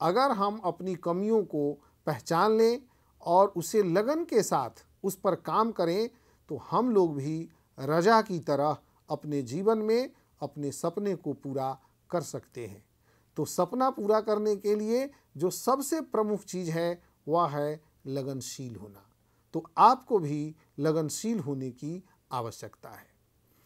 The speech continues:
अगली बातें जो हम लोग इस पाठ से सीख रहे हैं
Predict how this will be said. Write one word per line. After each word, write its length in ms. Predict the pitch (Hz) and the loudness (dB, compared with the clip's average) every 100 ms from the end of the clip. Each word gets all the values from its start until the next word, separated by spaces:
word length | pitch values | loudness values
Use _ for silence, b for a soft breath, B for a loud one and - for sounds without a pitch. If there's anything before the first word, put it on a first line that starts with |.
| b b b b - | b b b b 2
अगली 300 | 208 320 339 | 2 4 4
बातें 340 | 277 247 269 | 4 4 2
जो 120 | 254 | 0
हम 220 | 202 214 220 | 0 2 4
लोग 180 | 220 | 4
इस 120 | 196 - | 2 -2
पाठ 260 | 175 180 | 2 2
से 140 | 180 180 | 0 -8
सीख 280 | - 180 - | -6 -8 -4
रहे 220 | 175 165 | -2 -2
हैं 280 | 160 202 269 | -2 -2 -4